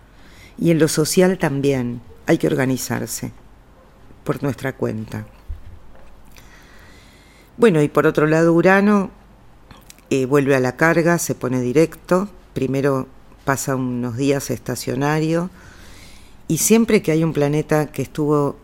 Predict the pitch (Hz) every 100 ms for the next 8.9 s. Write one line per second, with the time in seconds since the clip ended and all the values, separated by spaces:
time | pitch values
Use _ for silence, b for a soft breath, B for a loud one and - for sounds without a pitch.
0 | - - - - - - 151 139 131 147
1 | 160 147 139 135 131 120 123 127 139 135
2 | 131 139 139 - 135 127 131 131 - 156
3 | 143 143 147 151 B B B B B B
4 | B B B B B - 180 151 156 160
5 | 147 - - - - - - 101 92 78
6 | - - 113 143 165 160 165 147 180 170
7 | 185 165 165 160 156 156 147 147 - 156
8 | 135 143 139 - 202 190 160 147 143